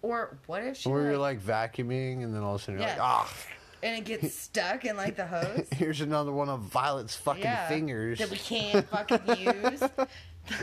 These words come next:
Speaker 1: Like, what if, what if it's, like, a whole leg? What if you lose, like,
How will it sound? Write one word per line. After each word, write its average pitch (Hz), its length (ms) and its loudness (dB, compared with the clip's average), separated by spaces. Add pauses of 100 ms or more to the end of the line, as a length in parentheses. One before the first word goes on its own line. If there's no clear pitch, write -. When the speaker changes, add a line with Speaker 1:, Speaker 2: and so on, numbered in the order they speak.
(260)
Speaker 1:
Like, 262 300 0 (1200)
what 214 180 -6
if, 233 180 -10 (260)
what 185 160 0
if 254 120 -8
it's, 269 120 -8
like, 247 120 -6
a 190 60 -8
whole 180 280 -10
leg? 151 380 -2
What 170 140 -6
if 220 120 -8
you 214 160 -8
lose, 180 580 -8 (120)
like, 139 460 -6